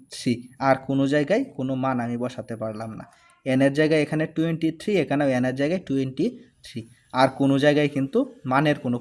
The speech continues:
পরিবর্তন করিনি। পরবর্তীতে থার্ড টোয়েন্টি থ্রি বাই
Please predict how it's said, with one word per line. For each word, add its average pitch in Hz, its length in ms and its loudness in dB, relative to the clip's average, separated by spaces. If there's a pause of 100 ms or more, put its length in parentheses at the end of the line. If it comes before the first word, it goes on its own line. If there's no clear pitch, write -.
পরিবর্তন 127 560 0 (800)
করিনি। 117 340 0 (2250)
পরবর্তীতে 156 640 6 (1600)
থার্ড 180 280 6 (240)
টোয়েন্টি 190 340 4 (100)
থ্রি - 240 0
বাই 185 120 8